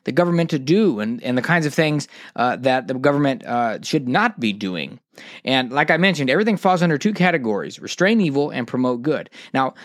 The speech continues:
that literally gets into specifics like protecting life or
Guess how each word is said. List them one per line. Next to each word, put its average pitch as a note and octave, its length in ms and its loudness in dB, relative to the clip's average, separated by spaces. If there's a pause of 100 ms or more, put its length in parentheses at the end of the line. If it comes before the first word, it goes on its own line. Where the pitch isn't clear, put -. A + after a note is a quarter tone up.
(100)
that F3+ 320 0
literally C#3 460 2
gets C3 360 -2
into D#3 380 2
specifics A#2 880 -2
like B2+ 500 -2
protecting B2+ 540 -4
life E3+ 420 0 (300)
or C3 560 2